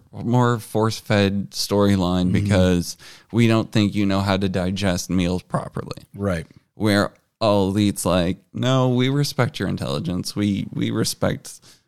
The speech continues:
Speaker 1: your time and we respect your commitment. And we're gonna pay things off. And we're
Speaker 2: Awesome.
Speaker 1: go-, and we're gonna play it, play things out."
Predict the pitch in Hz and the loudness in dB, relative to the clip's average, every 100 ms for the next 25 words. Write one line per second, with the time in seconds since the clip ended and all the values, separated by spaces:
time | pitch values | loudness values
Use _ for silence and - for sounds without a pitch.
0 | _ - 101 101 90 101 - - 98 95 | _ -6 0 2 2 0 -6 -6 -2 0
1 | 101 117 123 - _ _ - 135 131 135 | 2 2 0 -4 _ _ 0 0 2 2
2 | 131 - 139 131 127 127 113 147 - - | 0 0 -2 -2 -4 -4 -2 0 0 -2
3 | - 117 117 _ _ _ _ _ _ _ | -4 -16 -20 _ _ _ _ _ _ _
4 | - 104 104 107 95 - 117 98 95 95 | -6 -2 2 2 2 0 0 0 -2 -4
5 | 95 85 - - - _ _ _ _ _ | -2 -4 -4 -16 -20 _ _ _ _ _
6 | - 98 101 104 110 - 104 98 101 107 | -8 0 2 2 0 -2 -2 0 0 0
7 | 101 - 104 101 - - - 104 101 92 | -2 -2 -2 -2 -4 -8 -2 0 0 -2
8 | 85 - 69 - | -4 -6 -6 -8